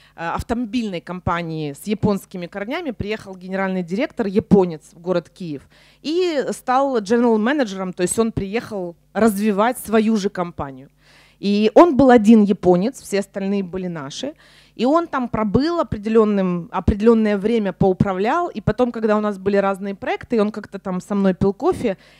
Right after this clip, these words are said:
и искренне делился и говорил: "Вер, я вообще ничего не понимаю в вашей стране. Потому что, говорит, у нас настолько принято, что вот если там ставишь задачу, люди выполняют.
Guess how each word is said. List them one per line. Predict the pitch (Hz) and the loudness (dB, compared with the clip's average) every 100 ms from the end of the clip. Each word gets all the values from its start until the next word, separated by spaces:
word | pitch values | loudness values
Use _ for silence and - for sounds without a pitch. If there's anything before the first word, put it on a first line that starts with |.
| _ - | _ -6
и | 220 - | -6 -2
искренне | 285 - 269 240 233 | -4 -4 -2 0 0
делился | 202 220 311 285 247 | 0 -2 -2 -4 -6
и | |
говорил: | 208 220 196 | -2 0 0
"Вер, | 185 240 180 _ _ 202 | 2 2 0 _ _ -2
я | 220 | 0
вообще | 226 - 269 | 0 -6 -6
ничего | 226 196 190 | -8 -10 -12
не | |
понимаю | - 175 180 170 156 | -8 -6 -6 -8 -10
в | |
вашей | 151 - 156 | -10 -12 -16
стране. | - 151 131 - _ _ - | -16 -16 -16 -18 _ _ -10
Потому | 185 226 | -2 0
что, | 254 233 | 0 -2
говорит, | 226 202 220 | -6 -4 -4
у | |
нас | 254 359 - | -4 -6 -12
настолько | 214 - 285 269 214 | -14 -2 0 0 0
принято, | - 269 254 202 185 | 2 4 4 0 -4
что | - 185 | -10 -12
вот | 175 180 | -12 -10
если | - 170 | -12 -10
там | 165 165 | -10 -8
ставишь | - 370 349 | -2 0 0
задачу, | 214 202 190 170 - 180 | -4 -4 -2 -4 -4 -4
люди | 240 269 | -4 -2
выполняют. | 262 - 247 220 165 147 143 | -2 0 0 0 -2 -6 -12